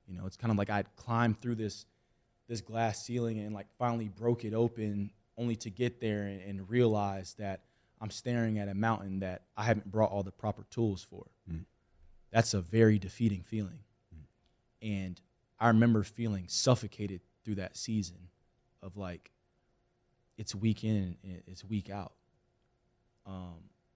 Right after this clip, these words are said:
Speaker 1: I finally got to the end of that season, and I was so, I was so elated for that season to be over 'cause I was like, "Dude, I just need to, to rest." Um, but then I didn't rest in the right ways,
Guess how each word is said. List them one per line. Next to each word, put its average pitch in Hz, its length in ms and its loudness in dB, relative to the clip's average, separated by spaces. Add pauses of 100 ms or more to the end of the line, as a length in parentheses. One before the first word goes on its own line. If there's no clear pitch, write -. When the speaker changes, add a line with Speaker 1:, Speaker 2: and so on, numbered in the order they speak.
(140)
Speaker 1:
I 104 60 -12
finally 123 340 6
got 110 180 2
to - 80 -10
the 95 180 -14
end 135 180 6
of 113 80 10
that 104 180 2
season, 98 320 -4
and 101 100 -2
I 101 40 0
was 92 120 -4
so, 113 840 6 (960)
I 107 40 -10
was 101 120 -4
so 143 160 10
elated 113 420 8
for - 100 -10
that 104 140 -4
season 107 280 -4
to 95 60 -4
be 107 60 0
over 110 180 6
'cause - 140 -8
I 101 60 -12
was 92 80 -12
like, 92 140 -12
"Dude, 107 180 2
I 110 60 4
just 110 180 -4
need 101 140 -4
to, 85 60 -16 (540)
to 92 60 -14
rest." - 500 -10 (720)
Um, 98 320 -8 (600)
but 92 120 -4
then 113 440 4 (160)
I 113 80 0
didn't 104 240 2
rest 117 260 4
in 110 60 -2
the 104 80 0
right 110 180 0
ways, 127 460 -6